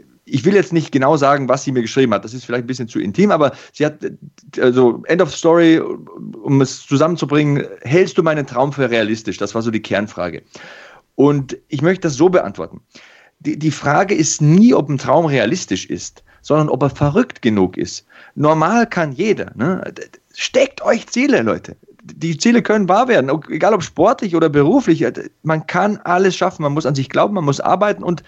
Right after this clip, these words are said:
Beat Yesterday, man muss immer einen Schritt weiter gehen, man darf nie stehen bleiben. Ich glaube,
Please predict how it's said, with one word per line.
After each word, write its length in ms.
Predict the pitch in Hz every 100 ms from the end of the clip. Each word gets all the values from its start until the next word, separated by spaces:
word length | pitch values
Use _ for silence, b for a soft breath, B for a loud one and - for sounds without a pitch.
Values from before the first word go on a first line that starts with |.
| b _
Beat 220 | 180 202
Yesterday, 320 | 190 214 165 127
man 140 | 127
muss 180 | 156 190
immer 280 | - 202 202
einen 100 | 190
Schritt 260 | 202 202
weiter 260 | 180 202 196
gehen, 180 | 143 131
man 140 | 127
darf 260 | 143 202 -
nie 160 | 185
stehen 260 | 170 185 185
bleiben. 240 | 107 85 87 B B -
Ich 120 | -
glaube, 580 | 147 175 180 165 -